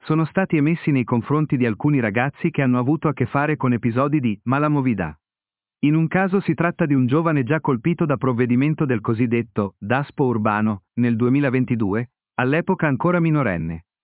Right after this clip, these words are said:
a seguito di un fatto di cronaca avvenuto all'interno di locali pubblici. Analogamente,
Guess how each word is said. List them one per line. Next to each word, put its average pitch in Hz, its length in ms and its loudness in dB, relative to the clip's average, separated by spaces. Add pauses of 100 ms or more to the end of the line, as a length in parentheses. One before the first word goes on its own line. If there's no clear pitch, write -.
(120)
a 117 120 0
seguito 160 400 0
di 131 80 0
un 123 100 2
fatto 156 300 -2
di 117 140 2
cronaca 147 440 0
avvenuto 143 440 0
all'interno 139 500 2
di 151 80 2
locali 127 400 0
pubblici. 80 520 -6 (680)
Analogamente, 135 960 0